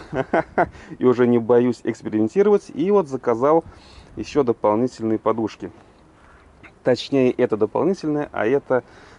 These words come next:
а, штатные, но тюнингованные. Смотрите. М, подушка неплохая, хорошие, а, швы. В общем, её добротно проварили. А, всё классно. И также подушка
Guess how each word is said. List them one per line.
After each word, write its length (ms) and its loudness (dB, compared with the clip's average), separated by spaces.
а, 300 -2
штатные, 520 -2
но 280 0
тюнингованные. 680 -2
Смотрите. 640 -4
М, 560 -4
подушка 380 -2
неплохая, 680 0
хорошие, 600 0
а, 360 -4
швы. 400 0
В 120 -4
общем, 280 -2
её 220 -2
добротно 540 -2
проварили. 640 0
А, 220 -4
всё 180 -8
классно. 460 -2
И 80 -4
также 300 -2
подушка 540 -6